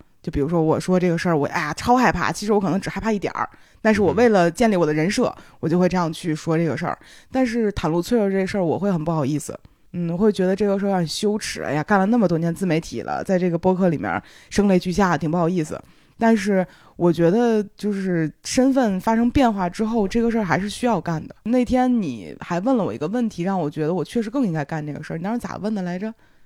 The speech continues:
Speaker 1: 什么老板怎么怎么样来着？
Speaker 2: 是我们录年会不能停时的。
Speaker 1: 对，对，对。
Speaker 2: 就是我说作为，你作为一个不太成功的老板，
Speaker 1: 嗯。
Speaker 2: 然后怎么看待这个，这个狙击？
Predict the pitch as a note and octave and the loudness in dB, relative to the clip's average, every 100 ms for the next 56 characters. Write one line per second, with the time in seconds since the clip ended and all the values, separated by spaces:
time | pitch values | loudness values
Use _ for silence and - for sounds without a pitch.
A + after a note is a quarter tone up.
0 | _ - F3+ F#3 D#3+ E3+ F3+ F3 E3 D#3+ | _ -10 -4 0 0 0 0 -2 -6 -6
1 | D#3+ C#3+ E3 D#3+ C#3+ C#3 - - D#3+ A2+ | -6 -4 -4 -6 -6 -8 -12 -8 -4 -2
2 | F2+ G2 A#2+ G#2+ F#2+ G2 A2+ - G#2 A2+ | -4 -6 -4 -4 -4 -6 -10 -8 -8 -10
3 | - F2+ B3+ G3+ F#3+ F#3 D3+ - _ - | -10 -2 0 0 0 0 -2 -6 _ -20
4 | _ _ _ _ _ D3 C3 A2+ F2+ E2+ | _ _ _ _ _ -6 -2 -2 -2 -4
5 | B2 B2+ - A#2+ A2+ G#2 F#2 C3 B2 B2 | -6 -6 -6 -6 -4 -6 -6 -4 -2 -2
6 | A#2+ A2+ G#2 A2+ A#2+ G#2 G2 G2+ F2+ F2+ | 0 0 0 0 0 0 0 0 0 -2
7 | F2 B1 B1 G2 F#2+ G2 G2 F#2+ F#2+ E2+ | -4 -8 -6 -4 -2 -2 -6 -6 -10 -10
8 | F#2+ B2+ A2+ G2 G2 F#2 F2+ F#2 D#2+ D2+ | -6 -4 -2 -2 -4 -8 -6 -6 -6 -8
9 | - _ F#2+ F2+ F2 - - - - - | -16 _ -10 -6 -8 -10 -18 -18 -16 -18
10 | - | -18